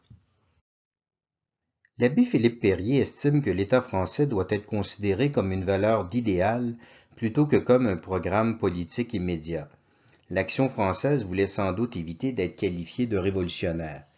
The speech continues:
L'abbé Perrier estime qu'il est dans la nature des peuples d'accéder à l'autonomie,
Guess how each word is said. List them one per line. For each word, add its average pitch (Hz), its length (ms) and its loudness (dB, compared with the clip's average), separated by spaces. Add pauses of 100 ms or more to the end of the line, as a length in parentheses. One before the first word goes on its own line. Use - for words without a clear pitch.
(580)
L'abbé 110 280 2
Perrier 104 460 0
estime 135 560 0
qu'il 90 160 -4
est 101 80 0
dans 98 140 -2
la 87 120 2
nature 92 400 -2
des 87 160 0
peuples 123 380 -2
d'accéder 92 540 -2
à 107 40 0
l'autonomie, 92 640 -4